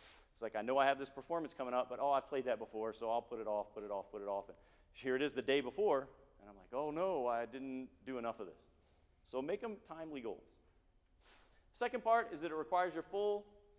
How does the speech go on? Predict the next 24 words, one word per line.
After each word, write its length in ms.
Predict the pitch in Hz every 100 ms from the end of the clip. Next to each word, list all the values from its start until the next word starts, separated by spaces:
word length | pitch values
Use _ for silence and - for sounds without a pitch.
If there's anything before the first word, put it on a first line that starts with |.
| - _ -
concentration. 580 | 160 160 147 139 107 - - - _ _ _ _ _ _ - _ _ _ _ _ _ _ _ _
I'll 120 | 139 156
let 180 | 175
you 80 | 180
read 180 | 170 175
those 160 | 160 147
couple 300 | 165 156 147
of 100 | -
quick 220 | 170 -
quotes 220 | 160 160
about 240 | 160 139
focus. 440 | 175 180 196 190 - - - - - - - _ _ _ - -
Uh, 140 | 160
that's, 260 | 180 220 - 165
Doctor 240 | 208 208
Erickson's 300 | 202 180 143
book 280 | 170 196 190
came 160 | 180
out 160 | 175 151
last 240 | 156 147
year. 140 | 160 156
It's 100 | -
called 240 | 135 113
Peak, 320 | 175 180 -